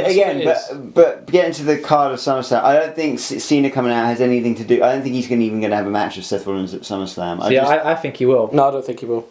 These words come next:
Speaker 1: I, th-, I think I'm, I'm
Speaker 2: I
Speaker 1: with
Speaker 2: think we've
Speaker 1: Chris.
Speaker 2: got a fatal four way: Rusev, Cesaro, Cena, Owens, and the fatal four way. We've got, we've got Brock, um,
Speaker 3: Taker.
Speaker 2: Brock Taker, which is obviously gonna be undoubtedly in the main event. Nothing
Speaker 3: Nine,
Speaker 2: else
Speaker 3: nine,
Speaker 2: can be.
Speaker 3: nine woman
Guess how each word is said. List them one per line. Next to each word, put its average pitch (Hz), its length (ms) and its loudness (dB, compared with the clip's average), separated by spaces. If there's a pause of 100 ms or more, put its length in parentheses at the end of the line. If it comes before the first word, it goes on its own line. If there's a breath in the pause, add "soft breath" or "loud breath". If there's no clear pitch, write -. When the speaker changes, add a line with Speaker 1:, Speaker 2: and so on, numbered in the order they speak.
Speaker 1:
I, 135 100 4
th-, 139 100 -4
I 143 120 4
think 147 220 -4
I'm, 147 100 2
I'm - 20 -2
Speaker 2:
I 143 100 4
Speaker 1:
with 139 100 0
Speaker 2:
think 156 140 -4
we've 156 80 2
Speaker 1:
Chris. 135 140 4
Speaker 2:
got 156 80 0
a - 40 -8
fatal 165 240 4
four 165 180 2
way: 147 160 2
Rusev, 160 520 4
Cesaro, 127 800 2
Cena, 123 440 0
Owens, 110 380 0
and 104 120 -6
the 95 60 -12
fatal 104 240 0
four 107 160 -2
way. 101 240 4
We've 104 80 -2
got, 104 180 2
we've 104 120 -10
got 101 180 -2
Brock, - 380 0 (280)
um, 101 380 2
Speaker 3:
Taker. 104 340 -2
Speaker 2:
Brock 123 240 0
Taker, 104 440 0
which 98 180 -4
is 92 320 -12
obviously 113 320 -2
gonna 107 160 -4
be 101 340 -2 (120)
undoubtedly 113 420 2
in 104 60 -4
the 101 60 -2
main 95 160 -2
event. 95 340 0
Nothing 110 320 0
Speaker 3:
Nine, - 20 -4
Speaker 2:
else 98 100 2
Speaker 3:
nine, 139 160 0
Speaker 2:
can 95 160 -4
be. 92 300 -2
Speaker 3:
nine 127 460 -4
woman 123 460 -2